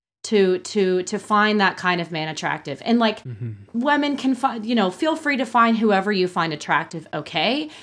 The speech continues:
Speaker 1: But, like, it's again that, like, romantic comedy thing of just
Speaker 2: Yeah.
Speaker 1: like, "Well, women should change men.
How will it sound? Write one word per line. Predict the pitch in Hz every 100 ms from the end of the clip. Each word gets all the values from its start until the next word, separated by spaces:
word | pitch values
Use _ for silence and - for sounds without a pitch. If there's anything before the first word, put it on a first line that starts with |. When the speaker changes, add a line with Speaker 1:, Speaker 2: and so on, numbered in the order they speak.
| - -
Speaker 1:
But, | 226
like, | 226 220
it's | 214 220
again | 180 226 233 233
that, | 214
like, | 185 175
romantic | 170 165 190 226 226 226
comedy | - 214 226 220 180
thing | 180 175 175 175
of | 175
just | 190 185 208
Speaker 2:
Yeah. |
Speaker 1:
like, | 160 165
"Well, | 226 233 208
women | 196 294 349 330
should | - 277
change | - - 339 330 311 233
men. | 247 269 180 101 175